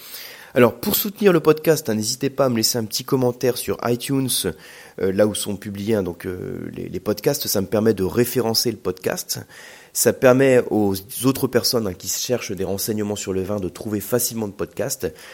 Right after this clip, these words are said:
Donc laissez-moi un avis, euh, cinq étoiles, hein, bien sûr, <laughs> Ça, ce qui permet de mettre le podcast en avant. J'espère aussi vous retrouver, hein, sur les masterclass de la dégustation. Donc là, comme je vous dis, hein, j'ai finalisé il y a pas longtemps, euh, la dégustation sur Chablis, que vous pouvez retrouver sur masterclass dégustation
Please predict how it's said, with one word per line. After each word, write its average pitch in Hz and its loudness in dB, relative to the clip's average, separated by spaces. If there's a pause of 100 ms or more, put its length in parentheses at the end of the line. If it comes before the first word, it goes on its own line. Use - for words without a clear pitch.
(180)
Donc 98 -2
laissez-moi 156 4
un 143 4
avis, 139 2
euh, 92 0
cinq - 4
étoiles, 135 6
hein, 113 4
bien 92 2
sûr, 143 2 (460)
<laughs> - -6
Ça, 107 2
ce - -8
qui 110 -12
permet 110 4
de 107 -2
mettre 95 2
le 92 -2
podcast - -2
en 85 -4
avant. 73 -10 (720)
J'espère 202 8
aussi 220 2
vous 190 4
retrouver, 165 2
hein, 139 6
sur 123 -2
les 113 4
masterclass 151 4
de 123 2
la 113 6
dégustation. 98 -2
Donc 117 -6
là, 117 4
comme 113 0
je 98 -6
vous 107 -2
dis, 123 2
hein, 110 6
j'ai 92 -2
finalisé 101 0
il 101 2
y 95 4
a 87 0
pas 104 0
longtemps, 101 0 (480)
euh, 87 -2
la 92 0
dégustation 98 -4
sur 82 -6
Chablis, 113 -2 (160)
que 98 -4
vous 87 -4
pouvez 85 -8
retrouver 95 -8
sur 85 -8
masterclass 98 -4
dégustation 87 -4